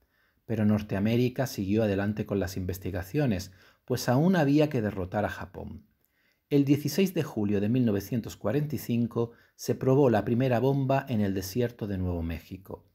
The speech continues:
La explosión generó tanto calor que la superficie del desierto se fundió en cristales en un radio de casi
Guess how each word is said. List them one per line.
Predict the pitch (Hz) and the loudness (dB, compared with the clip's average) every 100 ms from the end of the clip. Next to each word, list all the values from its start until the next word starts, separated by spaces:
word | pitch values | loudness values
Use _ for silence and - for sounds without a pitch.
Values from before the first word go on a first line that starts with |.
| _ _ _ _ _ - | _ _ _ _ _ -4
La | 127 | 0
explosión | 135 - - 131 127 170 127 | 0 -2 0 0 2 0 0
generó | - 110 104 95 | 0 0 2 0
tanto | 135 143 143 127 | 0 0 -2 -2
calor | 107 104 120 - - _ _ _ _ | 0 2 0 -2 -12 _ _ _ _
que | 120 | 2
la | 113 | 2
superficie | 127 120 107 190 180 | 2 0 2 0 2
del | 131 165 | 2 4
desierto | 147 - 131 135 - | 2 0 0 0 -4
se | 120 - 107 | -8 -4 -4
fundió | 110 104 120 | -2 0 2
en | 147 | 2
cristales | 151 107 - - 120 127 127 - _ _ - | 0 -4 -6 -2 0 0 -2 -8 _ _ -4
en | 113 | 0
un | 135 | 2
radio | 143 127 131 147 | 2 2 4 4
de | 135 104 | 2 2
casi | 127 120 - 131 | 0 -2 -4 -8